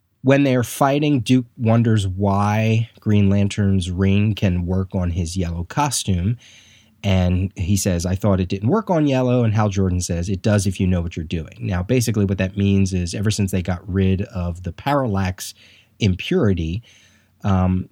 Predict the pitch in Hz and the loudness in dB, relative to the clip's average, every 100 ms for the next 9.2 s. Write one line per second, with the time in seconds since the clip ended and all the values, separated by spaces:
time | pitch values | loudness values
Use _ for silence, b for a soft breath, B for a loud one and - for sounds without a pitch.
0 | - 104 101 101 143 139 - - 120 113 | -6 0 4 4 4 2 -2 0 2 4
1 | 107 107 101 101 104 101 101 95 92 - | 2 0 0 0 2 2 2 2 0 0
2 | 113 107 98 95 92 b b b 123 135 | 2 2 2 0 -4 b b b 2 4
3 | 127 95 92 85 82 82 - 90 85 82 | 2 0 0 -2 -4 -8 -8 -6 -4 -6
4 | 80 160 - 85 - - b b b b | 0 0 0 -6 -8 -14 b b b b
5 | 101 92 87 87 90 95 - 95 85 85 | -2 0 0 0 2 2 0 -2 -2 -4
6 | 98 - 101 - - 107 95 101 92 90 | -8 -10 -10 -12 -10 -8 -2 0 2 0
7 | 90 - 107 101 90 87 92 90 87 87 | -4 -2 2 4 2 0 -2 0 -2 -4
8 | 82 80 85 - 95 - 160 135 - 107 | -6 -6 -8 -10 -6 0 0 -2 0 0
9 | 85 | 0